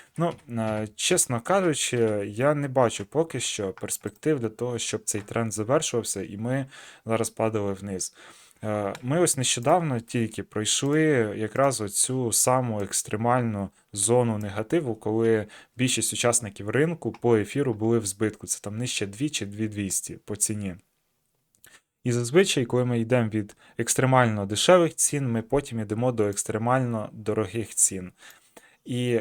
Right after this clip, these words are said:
е, поки що екстремально дорогих цін не було, тому якраз ці ціни я зараз очікую.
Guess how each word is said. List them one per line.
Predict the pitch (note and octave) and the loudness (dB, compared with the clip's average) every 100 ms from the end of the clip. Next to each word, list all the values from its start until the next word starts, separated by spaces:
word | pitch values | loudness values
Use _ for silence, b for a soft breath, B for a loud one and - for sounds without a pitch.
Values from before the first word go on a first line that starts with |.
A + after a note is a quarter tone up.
| - - | 0 -4
е, | A2 G#2+ G#2+ G#2 A2 - | 0 0 0 -4 -6 -2
поки | F3+ F3+ | -2 -2
що | - - | -2 0
екстремально | A2 - B2+ C3 A#2+ A2 | 0 0 0 2 2 -2
дорогих | A2 G#2+ G2 | -2 -4 -4
цін | - G2+ G#2 | -4 -4 -4
не | C#3 | -2
було, | C#3 C3 G#2+ F#2 | -2 0 0 0
тому | - A2+ A#2 A2 | -6 -6 -4 -4
якраз | A2 A#2+ A2+ | -2 0 2
ці | - | 2
ціни | A#2 F#3 F3 A#2 | 0 0 0 2
я | A#2+ | 2
зараз | A#2+ A#2 A2+ | 0 -2 -4
очікую. | A2+ - A#2 - F2 | -4 -4 -4 -6 -12